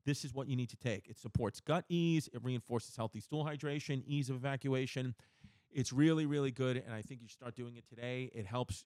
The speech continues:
um, your skin. Your skin is home to millions, uh, to trillions of microorganisms and their byproducts, um, known as your skin microbiome. So, uh, D,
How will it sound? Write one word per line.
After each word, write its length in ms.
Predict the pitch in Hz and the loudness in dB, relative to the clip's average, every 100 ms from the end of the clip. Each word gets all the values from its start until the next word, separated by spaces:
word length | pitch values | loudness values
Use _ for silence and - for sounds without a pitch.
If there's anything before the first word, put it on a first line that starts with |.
| - | -2
um, 240 | 113 101 104 | 0 0 -2
your 120 | 98 | -4
skin. 520 | - - 139 160 185 | -4 0 2 2 0
Your 80 | 139 | 0
skin 240 | - 220 | 0 -2
is 80 | 226 | -2
home 180 | 151 160 | -2 -2
to 100 | 143 | -2
millions, 600 | 120 127 147 160 156 135 135 | 0 2 2 2 0 -2 2
uh, 160 | 123 | 2
to 120 | - | 0
trillions 380 | - - 156 165 | -2 2 2 2
of 100 | 117 | 0
microorganisms 800 | 107 120 135 139 135 147 143 143 - | 0 2 2 2 2 -2 -2 -4 -4
and 100 | 110 | -2
their 120 | 107 | 0
byproducts, 760 | 104 120 143 139 160 185 - - _ _ - | 0 0 2 0 0 -2 -8 -14 _ _ -2
um, 200 | 117 107 | 0 2
known 160 | 120 | -2
as 80 | 107 | -2
your 80 | 98 | -8
skin 320 | - - 127 117 | -14 -16 -10 -4
microbiome. 800 | 113 147 127 143 147 160 175 165 _ _ _ _ _ - - | -4 -4 -4 -2 -2 -2 -4 -8 _ _ _ _ _ -20 -14
So, 400 | - 135 117 107 _ _ _ - | 0 4 4 2 _ _ _ -2
uh, 340 | 120 104 87 - 131 | 2 2 2 -4 -4
D, 240 | 135 | 0